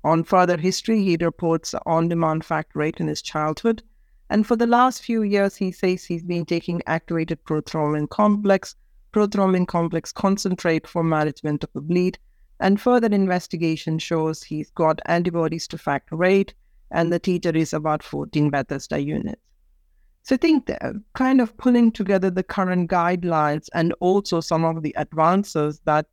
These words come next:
uh, Amy has mentioned, let's just think in terms of how do we kind of marry up, uh, these, uh, situation, the various, uh, guidelines and also the advances.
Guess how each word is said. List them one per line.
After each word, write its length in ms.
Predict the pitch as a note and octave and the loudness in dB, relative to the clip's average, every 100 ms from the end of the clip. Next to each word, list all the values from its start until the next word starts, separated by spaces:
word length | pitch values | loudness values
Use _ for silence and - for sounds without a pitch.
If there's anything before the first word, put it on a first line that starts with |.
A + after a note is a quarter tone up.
| _ D#3 | _ -6
uh, 260 | D3+ D3 - _ _ - | -4 -6 -10 _ _ -6
Amy 340 | E3+ F#3 F#3+ | 0 2 2
has 260 | F#3 D#3 D#3 | 2 0 0
mentioned, 640 | D#3+ E3 G3 - - - - _ _ - | -2 0 -2 -4 -6 -6 -8 _ _ -2
let's 260 | A3 C4 - | 0 0 -2
just 340 | C4 B3+ - | 0 0 0
think 300 | A#3 A3+ A3 | 0 0 2
in 100 | G#3 | 2
terms 480 | - F#3+ F#3 G3 - | 2 0 0 0 0
of 200 | F#3+ F#3 - - - | -2 -2 -12 -12 -4
how 280 | G3 G3+ | 2 2
do 160 | G3+ G#3 | 2 0
we 140 | G3+ | -2
kind 360 | - F#3+ F3+ F3+ | -4 -4 0 -2
of 100 | E3 | -2
marry 540 | E3+ E3+ E3+ F#3 G3 | 0 2 2 2 2
up, 180 | E3 D#3 _ - | 2 -2 _ -10
uh, 60 | D#3+ | -4
these, 360 | E3 D#3 - | -2 -4 -6
uh, 100 | - | -10
situation, 720 | - D#3+ - D3 D3+ - - - _ | -6 -6 -2 -2 -2 -6 -10 -10 _
the 220 | D3 D#3+ | -6 -4
various, 640 | D#3 E3 D#3+ D#3 D#3 - D#3 | 0 2 2 0 -2 -6 -4
uh, 160 | D3 - | -4 -2
guidelines 680 | D#3 D3+ D#3 D#3+ D3+ D#3 - | 0 0 0 0 0 -2 -4
and 140 | D3+ D3+ | -4 -4
also 480 | D3 D3 - D3 D3 | -2 -4 -4 -6 -6
the 100 | D3+ | -6
advances. 800 | C#3+ D3+ C#3+ D3 - A#2+ - | -6 -4 -4 -6 -8 -10 -10